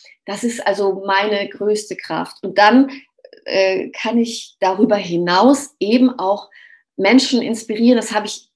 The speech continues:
mein ganzes Leben lang schon gemacht. Schon als Kind wurde ich, obwohl ich <laughs> keine Ahnung hatte, um Rat gefragt von Erwachsenen, äh, irgendwo auch in meinem Alltag.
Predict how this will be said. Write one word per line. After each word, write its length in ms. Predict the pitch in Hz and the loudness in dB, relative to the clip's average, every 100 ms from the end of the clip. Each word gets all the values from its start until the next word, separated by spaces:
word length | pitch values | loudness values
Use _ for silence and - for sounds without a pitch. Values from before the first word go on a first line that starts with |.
| _ _ | _ _
mein 160 | 196 196 | -2 2
ganzes 460 | 233 302 262 - | 6 6 6 0
Leben 380 | - 180 180 175 | -2 4 4 4
lang 260 | 175 170 170 | -2 -2 -4
schon 200 | - 170 | -6 -4
gemacht. 320 | 165 143 165 | -4 -6 -6
Schon 120 | - | -4
als 220 | - - | -4 -6
Kind 360 | - 277 311 - | 4 8 8 8
wurde 220 | 247 262 | 4 4
ich, 460 | - 240 233 - - - | 4 0 -2 -8 -14 -4
obwohl 200 | - 208 | 0 0
ich 200 | - - | -2 -6
<laughs> 0 | |
keine 460 | - - - 403 - 302 | -4 2 6 6 6 6
Ahnung 280 | 285 240 226 | 6 8 6
hatte, 300 | 202 262 262 - - - - - | 6 2 2 -6 -18 -20 -6 8
um 140 | 240 | 8
Rat 480 | 233 196 269 - - | 8 4 4 4 -2
gefragt 880 | - - - 196 190 294 - - - | -4 -4 -6 -2 0 -2 -4 -12 -4
von 220 | 226 226 | -4 0
Erwachsenen, 1000 | 202 170 185 214 - - 240 202 240 - - - - _ | 0 0 0 0 -4 -2 0 4 2 2 -8 -20 -20 _
äh, 320 | - 214 208 - | 2 2 2 0
irgendwo 800 | - 277 302 302 262 262 254 - - | 2 4 2 2 0 0 -2 -6 -8
auch 360 | - - 233 - | -8 -6 -6 -6
in 220 | - 240 | 4 6
meinem 240 | 233 226 | 6 2
Alltag. 720 | 226 170 254 - 220 190 262 | -2 -4 -4 -6 -10 -8 -8